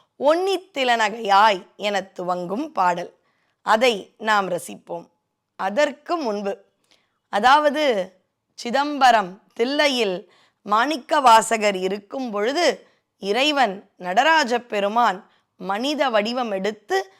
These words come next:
அவரிடம் ஒவ்வொரு பாடல்களையும் சொல்லச் சொல்லி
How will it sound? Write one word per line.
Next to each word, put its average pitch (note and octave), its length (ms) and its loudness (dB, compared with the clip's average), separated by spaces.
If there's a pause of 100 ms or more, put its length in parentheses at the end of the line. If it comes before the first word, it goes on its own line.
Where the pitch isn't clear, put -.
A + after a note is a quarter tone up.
(160)
அவரிடம் A#3 760 0 (120)
ஒவ்வொரு A#3 680 2
பாடல்களையும் G#3+ 920 0
சொல்லச் G#3 480 -4
சொல்லி D4 480 -2